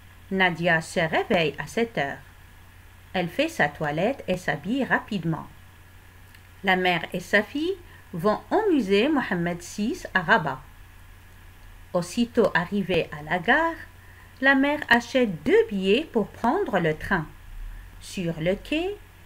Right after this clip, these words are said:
Nadia aperçoit ses amis, alors elle leur fait signe pour la rejoindre. Après une heure de trajet,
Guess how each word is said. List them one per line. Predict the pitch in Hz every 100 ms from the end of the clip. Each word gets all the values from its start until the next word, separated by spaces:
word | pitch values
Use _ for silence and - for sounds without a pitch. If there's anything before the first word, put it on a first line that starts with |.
| - -
Nadia | 226 240 208 196 285
aperçoit | - 196 190 160 - 160 147
ses | - 165 208
amis, | 240 320 392 415 - - - - -
alors | 311 262 233 240 240 - -
elle | - 196
leur | 202 240
fait | - 262 233
signe | - - 302 294 311 370 415 - - - -
pour | 320 359 392 240
la | 214
rejoindre. | 247 185 180 190 156 156 - - - - - - - - - - -
Après | 165 - - 196 160 - - - - - - 180
une | 160 330 320
heure | 233 208
de | 190 165
trajet, | - 160 151 165 262 359